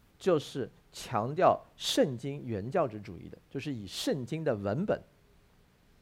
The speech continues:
作为最核心、最权威的解释，并且你对于圣经的理解不能超越圣经的文字本身，上面怎么写的，你就按照字面意思来理解。这批人为什么迷特朗普呢？在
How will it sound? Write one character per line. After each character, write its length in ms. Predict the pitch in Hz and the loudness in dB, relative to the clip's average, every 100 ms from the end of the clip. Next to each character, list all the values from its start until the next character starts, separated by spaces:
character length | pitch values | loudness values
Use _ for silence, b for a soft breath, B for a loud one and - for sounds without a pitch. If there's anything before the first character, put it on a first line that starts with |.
| _ _ _ - _ _ _ _ | _ _ _ -20 _ _ _ _
作 260 | - 214 | 4 8
为 240 | 123 104 113 - | 8 4 -2 -8
最 260 | - 175 | 2 2
核 220 | 101 - | 2 -4
心、 240 | 107 135 131 | -6 -6 -6
最 180 | 165 120 | -6 -8
权 220 | - 110 | -6 -6
威 140 | 117 | -4
的 80 | 127 | -4
解 220 | - 95 | -4 -6
释， 180 | 82 - b b - | -8 -10 b b 4
并 160 | 254 | 4
且 140 | 180 156 | 6 4
你 120 | 127 | 4
对 200 | 117 175 | 2 4
于 100 | 143 | 2
圣 240 | - 202 | 2 0
经 140 | 147 165 | 2 0
的 80 | |
理 100 | 127 | 0
解 100 | 135 | -2
不 160 | - 190 | -4 0
能 140 | 147 | 0
超 220 | 143 - 156 | 2 6 6
越 100 | 113 | 6
圣 240 | - 127 | 0 -4
经 100 | 139 | -2
的 60 | 120 | -4
文 180 | 101 | -4
字 80 | 117 | -6
本 160 | 104 92 | -6 -6
身， 160 | 117 - b b | -8 -12 b b
上 200 | - 196 | 12 12
面 100 | 175 | 12
怎 140 | 143 | 6
么 80 | 170 | 6
写 120 | 185 | 6
的， 80 | 107 | 4
你 80 | 107 | 2
就 60 | |
按 80 | 117 | 2
照 100 | 131 | 2
字 200 | 127 - | 2 0
面 120 | 160 | -2
意 80 | 120 | -2
思 160 | 104 110 | -4 -6
来 160 | 90 87 - | -6 -6 -12
理 120 | 98 | -14
解。 140 | 87 - - _ _ _ _ _ b b b b b b b | -12 -16 -20 _ _ _ _ _ b b b b b b b
这 140 | 339 | 6
批 160 | - - | 6 8
人 120 | 220 | 8
为 120 | 254 | 10
什 100 | 226 | 6
么 80 | 196 | 4
迷 220 | 147 131 | 0 -2
特 140 | 185 - | -2 0
朗 140 | 185 | 0
普 140 | 202 104 | 0 -4
呢？ 180 | 98 | -2
在 240 | 107 160 | 0 0